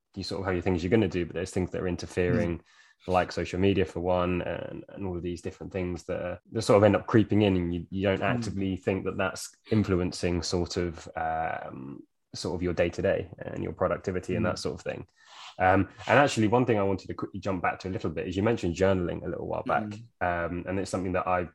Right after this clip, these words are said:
Speaker 1: started doing it on and off. I wanna be
Speaker 2: Mm.
Speaker 1: more sort of religious, consistent with it.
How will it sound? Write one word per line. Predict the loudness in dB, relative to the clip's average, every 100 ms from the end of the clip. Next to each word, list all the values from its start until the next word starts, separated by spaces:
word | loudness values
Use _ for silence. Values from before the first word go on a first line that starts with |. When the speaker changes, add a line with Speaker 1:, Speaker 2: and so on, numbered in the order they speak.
| _ _ _ _ _ -6
Speaker 1:
started | 2 4 4 2
doing | 4 4
it |
on | 4 4
and | 4
off. | 4 2
I |
wanna | 0 0
be | 0
Speaker 2:
Mm. | 0
Speaker 1:
more | 0 -2 -6
sort | -10 -4
of |
religious, | -2 0 -2
consistent | -4 -2 -2 -2 2
with | 2 4
it. | 2